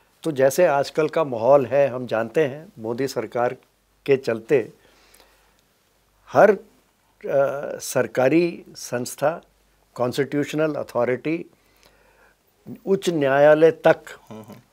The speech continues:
Speaker 1: सरकार की ही बात को मानते हुए चलती है।
Speaker 2: हम्म।
Speaker 1: तो सीएजी ने भी वही किया,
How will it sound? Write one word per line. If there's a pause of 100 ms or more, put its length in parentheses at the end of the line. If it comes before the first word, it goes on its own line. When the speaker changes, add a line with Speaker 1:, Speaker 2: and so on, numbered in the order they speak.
(120)
Speaker 1:
सरकार
की
ही
बात
को
मानते
हुए
चलती
है।
Speaker 2:
हम्म। (480)
Speaker 1:
तो
सीएजी
ने
भी
वही
किया,